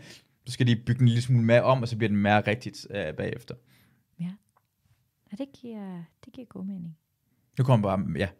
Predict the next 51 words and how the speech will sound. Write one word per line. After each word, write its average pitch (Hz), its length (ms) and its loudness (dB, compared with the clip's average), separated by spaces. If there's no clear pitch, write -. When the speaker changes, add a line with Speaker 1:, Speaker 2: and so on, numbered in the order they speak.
Speaker 1:
det 98 80 0
var 101 80 -2
det, 95 200 -8
jeg 101 140 0
spørger 117 260 6
dig 107 60 4
ikke 101 120 0
omkring 101 260 0
noget, - 120 0
som 190 100 -2
Speaker 2:
Nej. 190 80 0
Speaker 1:
jeg 208 80 8
fortæller 127 320 8
dig 120 120 6
bare 117 200 6
Speaker 2:
<laughs> - 60 2
Speaker 1:
ting 156 140 6
og 165 60 6
sager. 123 320 6
Men 127 120 8
jeg 131 100 8
tænker 170 160 4
bare, 156 100 10
hvad, 143 160 6
hvad 151 120 6
tænker 175 240 4
du? 120 220 4
For, 117 240 4
hvad, 120 200 4
hvordan 131 280 4
tænker 127 220 2
du, 151 100 4
hvordan 135 340 4
får - 200 -2
du 151 100 4
inspiration? 107 640 0
Hvordan, 117 340 2
øh, 104 200 0
får 110 160 -4
du, 117 100 0
kommer 110 300 0
du 120 60 4
i - 60 0
tanke 107 280 0
om 101 180 -2
jokes 101 320 -4
og - 140 -10
Speaker 2:
Okay, 190 180 0
Speaker 1:
skriver? 185 400 -2
Speaker 2:
jokes. - 280 -18
Ja, 208 340 -4